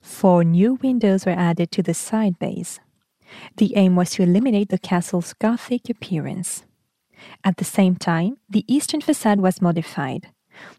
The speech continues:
The small terrace between the chapel and the library was filled in by a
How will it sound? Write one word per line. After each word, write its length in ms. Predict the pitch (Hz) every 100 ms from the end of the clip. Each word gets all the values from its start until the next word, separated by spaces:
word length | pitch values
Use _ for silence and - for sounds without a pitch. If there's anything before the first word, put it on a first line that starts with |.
| -
The 140 | 202
small 440 | - - 208 269 320
terrace 520 | - 185 160 220 -
between 300 | 208 - 185
the 100 | 180
chapel 460 | - 185 180 185 -
and 140 | 180
the 100 | 175
library 640 | 170 170 170 165 165 226 262
was 180 | 190 -
filled 380 | - 277 269 196
in 240 | 175 214
by 120 | 226
a 120 | 175